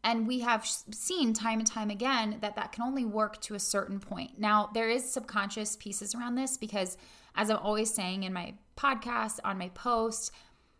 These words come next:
we don't get in life what we want, we get what we are.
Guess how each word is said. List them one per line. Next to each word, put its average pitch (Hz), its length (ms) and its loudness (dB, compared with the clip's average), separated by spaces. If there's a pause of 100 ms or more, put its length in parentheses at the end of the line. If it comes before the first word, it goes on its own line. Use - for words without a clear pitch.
(160)
we 220 240 -2
don't 330 260 4
get 226 300 2
in 208 100 -2
life 196 320 -4
what 196 140 -8
we 202 80 -6
want, 180 340 -4
we 185 60 -10
get 180 260 -2
what 180 140 -4
we 170 140 -8
are. - 380 -4